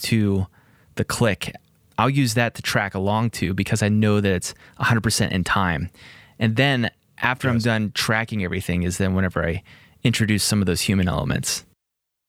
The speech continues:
Speaker 2: Yeah, I totally agree. A-, and actually, even we can talk about some humanizing techniques since we're talking about it.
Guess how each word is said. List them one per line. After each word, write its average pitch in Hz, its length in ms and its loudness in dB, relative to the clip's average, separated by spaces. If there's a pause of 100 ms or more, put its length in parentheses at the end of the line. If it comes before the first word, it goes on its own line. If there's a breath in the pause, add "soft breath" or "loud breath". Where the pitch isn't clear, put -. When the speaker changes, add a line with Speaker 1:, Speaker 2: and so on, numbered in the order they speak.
(120)
Speaker 2:
Yeah, 113 280 0
I 92 60 -4
totally 127 480 2
agree. 98 600 -2
A-, 120 40 0
and 135 240 0
actually, 131 540 4 (1080)
even 143 480 0
we 120 120 -2
can 123 80 0
talk 143 240 4
about 113 240 2
some 113 100 -2
humanizing 107 520 0
techniques 98 460 -6
since 101 220 -8
we're 98 80 -8
talking 107 380 -2
about 95 260 -4
it. 90 140 -6